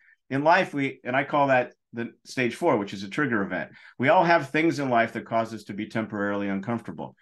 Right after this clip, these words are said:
Could be a death. It could be just, you know, you don't feel good that day. Whenever you have a trigger event in life, it's important not to go back to the treadmill, but to move forward to the third stage, which is, which is reflection. And so I think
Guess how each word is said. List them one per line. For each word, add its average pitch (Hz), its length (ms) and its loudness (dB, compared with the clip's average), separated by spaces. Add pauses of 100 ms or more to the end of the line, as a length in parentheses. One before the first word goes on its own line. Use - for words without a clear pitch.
(120)
Could 110 160 -4
be 104 100 -2
a 92 60 -2
death. 131 420 2 (320)
It 104 80 -16
could 98 120 -10
be 98 120 -2
just, 101 380 -8 (240)
you 98 80 -8
know, 90 240 -6
you 98 100 -6
don't 104 140 -4
feel 135 240 0
good 98 180 -2
that 80 160 -6
day. 82 240 -6 (480)
Whenever 165 420 2
you 170 180 4
have 147 360 2
a 117 120 -2
trigger 156 340 -2
event 120 200 0
in 117 120 -2
life, 127 260 2
it's 110 140 -12
important 113 380 -4
not 135 220 2
to 131 60 -12
go 120 140 -4
back 113 240 2
to 107 80 -8
the 101 80 -8
treadmill, 113 580 2 (460)
but 123 140 -2
to 131 80 0
move 135 180 4
forward 143 320 0
to 123 80 -4
the 110 120 -4
third 160 280 0
stage, 104 260 -6
which 98 200 -10
is, 98 200 -8
which 107 220 -6
is 95 120 -4
reflection. 95 680 -2
And 92 100 -10
so 110 140 -6
I 107 80 0
think 131 260 -4